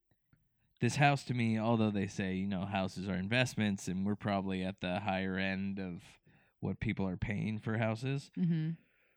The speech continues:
Speaker 1: the same time, I want this house more as, like, I want a space.
Speaker 2: Right.
Speaker 1: This isn't buying a house to be, "In five years, I'm gonna make ten grand on this house from the value." It's more of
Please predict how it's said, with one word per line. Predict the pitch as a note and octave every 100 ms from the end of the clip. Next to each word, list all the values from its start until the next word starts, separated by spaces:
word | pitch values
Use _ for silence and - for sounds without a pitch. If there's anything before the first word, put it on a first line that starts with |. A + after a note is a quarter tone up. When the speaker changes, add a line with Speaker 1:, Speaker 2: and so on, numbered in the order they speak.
| _
Speaker 1:
the | -
same | - C3 A#2
time, | A2+ A#2 G#2+ G#2
I |
want | G#2 A2
this | G2 F#2
house | G#2+ G2+ F#2+
more | G#2+ G2+ G2
as, | G2
like, | F#2+ F#2 F2+ - - - _ _ _ _ _ _ _ _ -
I |
want | A2 G2
a |
space. | - - G2+ F#2+ - - - _ _ _ -
Speaker 2:
Right. | E3 C#3 G#2+
Speaker 1:
This | - A2+ A#2
isn't | A2 G#2 F#2+ G#2+
buying | A2+ G2+ G2+
a | F2+
house | G2+ F#2 F#2+ -
to | -
be, | G#2+ G2 F#2 F2+ E2+ F2+ - - - _
"In | G2 G2+ F#2+ G2 - _
five | C#3+ C3+ C3
years, | C#3 C#3 B2+ A#2 A#2
I'm | B2
gonna | A#2+
make | A#2 G#2+
ten | - C3 B2
grand | B2+ B2 A#2
on | G#2+
this | G#2 -
house | A#2+ A#2 G2+ -
from | G#2+ G2+
the |
value." | F#2+ A2 A2+ G#2+ F#2+ F2+ F2 - -
It's | G#2 -
more | G#2+ G2+ G2
of | F#2+ F2+ -